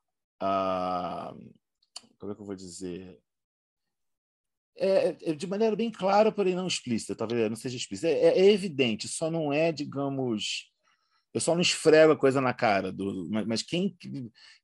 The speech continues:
pra, os bons entendedores vão entender o que tá ali. Porque eu acho também que acontece o seguinte, tem coisas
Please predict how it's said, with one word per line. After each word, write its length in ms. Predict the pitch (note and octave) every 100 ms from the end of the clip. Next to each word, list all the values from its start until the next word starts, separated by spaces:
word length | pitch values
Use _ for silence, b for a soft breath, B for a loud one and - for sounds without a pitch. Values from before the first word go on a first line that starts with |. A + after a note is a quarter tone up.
| _ _ - - C#3+ C3
pra, 120 | E3
os 240 | D#3 C#3 B2+
bons 300 | E3 A3 F#3+
entendedores 600 | F#3 F#3+ D3 C#3+ E3+ D3
vão 180 | D#3 E3
entender 400 | D3 C#3+ B2 B2
o 80 |
que 100 | -
tá 240 | G2 A2+ G#2+
ali. 260 | G#2 F#2
Porque 220 | F2+ - D#3
eu 100 | G#3
acho 220 | G#3+ -
também 240 | C#3+ D#3+
que 60 | D3+
acontece 400 | D3 C3+ C#3+ -
o 40 |
seguinte, 560 | C3 G#2+ G#2+ G#2+ - - b b b b
tem 160 | F3+ F#3
coisas 840 | - C#3+ D3+ C#3 F#2 F#2+ D#2+ -